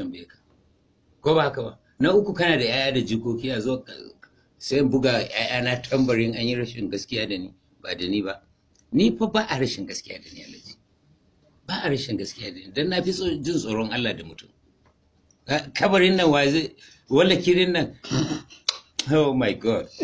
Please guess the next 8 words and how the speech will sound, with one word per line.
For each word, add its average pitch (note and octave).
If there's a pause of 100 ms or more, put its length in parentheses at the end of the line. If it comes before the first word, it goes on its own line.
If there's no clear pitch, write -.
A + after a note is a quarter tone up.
(200)
Anyway, D#3+ (340)
ba F#3
wanda E3+
ya C#3
taɓa C#3+
nema C#3
na C#3
don C3+